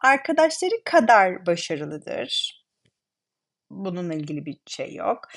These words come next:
Ayşe sınavlarda arkadaşlarına göre daha başarılıdır.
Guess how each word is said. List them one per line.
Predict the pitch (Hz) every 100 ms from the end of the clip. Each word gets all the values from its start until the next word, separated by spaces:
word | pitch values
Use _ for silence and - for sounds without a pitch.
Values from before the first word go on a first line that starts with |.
| - - -
Ayşe | 311 311 508
sınavlarda | - 320 311 285 285 285 554 -
arkadaşlarına | 269 262 262 277 240 269 269 262 262 269 339 480 392
göre | 240 294 311 294 285 214 190 226
daha | 233 254 202 190
başarılıdır. | 208 - 175 165 175